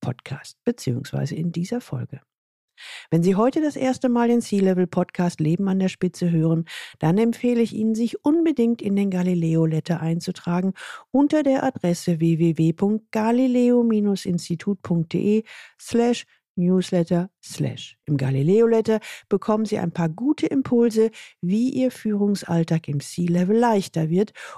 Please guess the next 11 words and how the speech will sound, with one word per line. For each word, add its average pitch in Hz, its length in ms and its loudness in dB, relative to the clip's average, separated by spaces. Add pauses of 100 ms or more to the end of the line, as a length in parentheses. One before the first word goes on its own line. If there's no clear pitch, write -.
(120)
und 262 340 0
wie 233 240 0
Sie 254 200 -2
als - 340 -4
C-Level 196 520 2
mit 147 240 -2
Leichtigkeit 190 1000 -2
an 214 160 0
der 233 140 2
Spitze - 500 -4
führen. - 440 -6